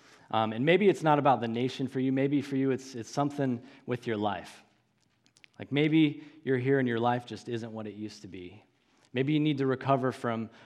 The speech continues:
from some kind of an addiction or, or a divorce or something really serious. Or maybe you're in the room and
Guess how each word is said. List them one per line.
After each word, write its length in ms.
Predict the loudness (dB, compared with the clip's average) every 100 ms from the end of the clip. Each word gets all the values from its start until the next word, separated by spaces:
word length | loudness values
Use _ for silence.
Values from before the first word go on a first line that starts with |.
| -8
from 160 | -6
some 220 | -2 -2
kind 200 | 2 0
of 80 | 2
an 120 | -2
addiction 640 | -4 -8 -4 -4 -4 -10 -10
or, 180 | -8 -8
or 60 |
a 60 | -6
divorce 420 | -4 -2 -2 -4
or 40 |
something 320 | -6 -4 -2 -2
really 200 | -2 -4
serious. 420 | -2 -2 -2 -4
Or 60 |
maybe 260 | 2 2 4
you're 100 | 2
in 80 | 2
the 80 | 2
room 260 | 0 0
and 160 | -2